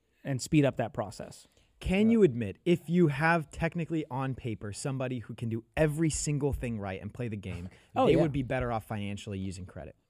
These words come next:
Speaker 1: They can benefit from it. And that's true. Like, I'm not saying, there's people out there who, you know, people who have become millionaires and they don't have debt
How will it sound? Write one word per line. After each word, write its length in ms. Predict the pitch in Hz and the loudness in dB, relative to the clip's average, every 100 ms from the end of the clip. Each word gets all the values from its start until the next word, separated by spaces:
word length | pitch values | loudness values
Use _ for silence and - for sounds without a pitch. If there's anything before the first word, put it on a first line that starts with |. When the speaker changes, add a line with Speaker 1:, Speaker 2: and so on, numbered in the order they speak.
| - | -2
Speaker 1:
They 200 | 135 196 | 6 6
can 220 | 214 190 | 8 4
benefit 400 | 131 175 185 127 | 6 4 2 -4
from 200 | - 113 | -6 -8
it. 120 | - - _ _ - | -8 -18 _ _ -4
And 160 | 135 131 | 0 2
that's 220 | 151 - | 2 -2
true. 400 | - 180 135 104 | 2 4 4 2
Like, 260 | 123 123 - - - | 0 -2 -2 -12 0
I'm 140 | 147 | 2
not 180 | 170 123 | 2 2
saying, 340 | - 135 127 127 | 0 0 0 4
there's 140 | 202 | 4
people 280 | - - 175 | 4 0 4
out 160 | 156 180 | 4 6
there 120 | 135 | 6
who, 280 | 131 127 117 | 6 4 2
you 100 | 156 | 2
know, 180 | 135 113 - - _ - | 2 2 -4 -20 _ -2
people 260 | 190 185 | 0 4
who 320 | 160 156 143 127 | 6 6 6 4
have 120 | 117 | 2
become 280 | 123 127 113 | 0 -2 0
millionaires 560 | 156 175 170 170 170 | 2 2 4 2 0
and 180 | - 120 | -2 -2
they 80 | 117 | -2
don't 200 | 123 143 | 0 2
have 160 | 139 | 2
debt 280 | 123 143 165 | 2 2 0